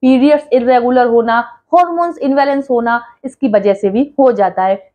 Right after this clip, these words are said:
इसीलिए अगर आप प्रेगनेंसी प्लान कर रहे हैं तो आपको सबसे पहले डॉक्टर से अपना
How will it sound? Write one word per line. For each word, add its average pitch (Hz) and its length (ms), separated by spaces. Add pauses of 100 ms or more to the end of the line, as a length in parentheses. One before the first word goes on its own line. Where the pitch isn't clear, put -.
इसीलिए 311 480 (420)
अगर 247 240
आप 262 220
प्रेगनेंसी 214 460
प्लान 214 280
कर 294 140
रहे 285 100
हैं 285 120
तो 294 60
आपको 254 240
सबसे 254 320
पहले 226 260
डॉक्टर 202 320
से 233 180
अपना 226 540